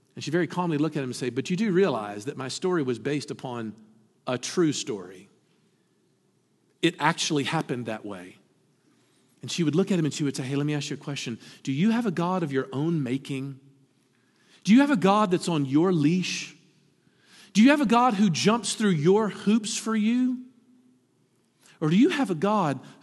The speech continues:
under whose control you are? Do you have a God that's wiser for you?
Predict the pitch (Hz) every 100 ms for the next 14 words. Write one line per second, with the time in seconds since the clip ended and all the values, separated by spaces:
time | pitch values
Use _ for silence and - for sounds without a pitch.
0 | - - 214 185 214 190 - 185 - 165
1 | 135 - 143 135 127 - - _ - 123
2 | 226 240 107 87 - - _ _ _ _
3 | _ _ _ _ _ _ _ _ - -
4 | 208 262 247 202 220 202 185 - 135 143
5 | 175 196 160 143 113 - - 147 123 120
6 | 107 95